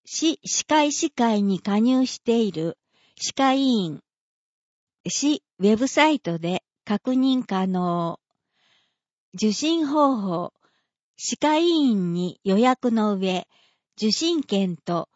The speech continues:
本人確認書類を持参して受診。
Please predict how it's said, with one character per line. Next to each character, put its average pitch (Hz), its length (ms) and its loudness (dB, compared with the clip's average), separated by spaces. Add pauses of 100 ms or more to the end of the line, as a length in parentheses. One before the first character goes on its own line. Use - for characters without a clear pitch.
(280)
本 311 320 0
人 196 240 -2
確 220 340 -4
認 285 260 0
書 285 200 -2
類 202 280 0
を 170 320 -4
持 190 160 -4
参 233 320 0
し - 160 -6
て 208 280 -2
受 175 160 -4
診。 165 420 -8